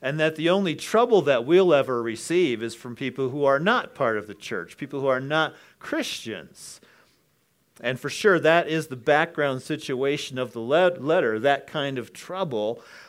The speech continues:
But Peter knows that Christians can give each other trouble as well, and that's what he addresses here.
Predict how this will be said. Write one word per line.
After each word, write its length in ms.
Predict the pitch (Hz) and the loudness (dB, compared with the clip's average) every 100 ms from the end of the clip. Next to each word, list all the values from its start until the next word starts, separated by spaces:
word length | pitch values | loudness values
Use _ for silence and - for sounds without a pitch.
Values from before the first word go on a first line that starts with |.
| - | -8
But 120 | 135 | -8
Peter 300 | - 202 190 | -2 2 2
knows 240 | 165 156 156 | 4 2 2
that 180 | 127 | -4
Christians 560 | - 175 170 - 131 117 | -2 -2 -2 -4 -6 -6
can 200 | - 127 | -8 -4
give 180 | 131 127 | -4 -2
each 180 | 127 143 | -2 0
other 240 | 143 127 | 0 0
trouble 460 | 107 127 117 117 113 | -2 -2 -2 -2 -6
as 140 | 107 | -2
well, 320 | 135 156 110 | 0 2 2
and 100 | 101 | 0
that's 240 | 117 123 135 | -4 -6 -6
what 100 | 127 | -4
he 120 | 127 | -6
addresses 580 | 123 147 165 - 98 - | -4 -4 -6 -10 -14 -12
here. 300 | 98 87 | -12 -12